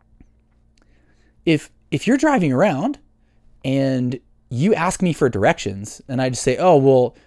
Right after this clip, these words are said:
you know, don't go down State Street, 'cause if you go down State Street, that's gonna lead,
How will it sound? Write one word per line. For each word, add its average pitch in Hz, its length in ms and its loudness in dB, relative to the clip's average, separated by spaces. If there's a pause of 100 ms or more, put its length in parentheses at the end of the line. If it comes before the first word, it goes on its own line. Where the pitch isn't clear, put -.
(520)
you 139 80 0
know, 113 240 -2 (960)
don't 226 220 8
go 208 160 8
down 135 260 4
State 135 320 -2
Street, - 360 -14 (580)
'cause 123 160 -2
if 120 140 0
you 165 100 -2
go 233 80 2
down 175 220 4
State 175 300 -2
Street, 107 260 -2
that's 107 180 -2
gonna 139 220 -2
lead, 117 240 -2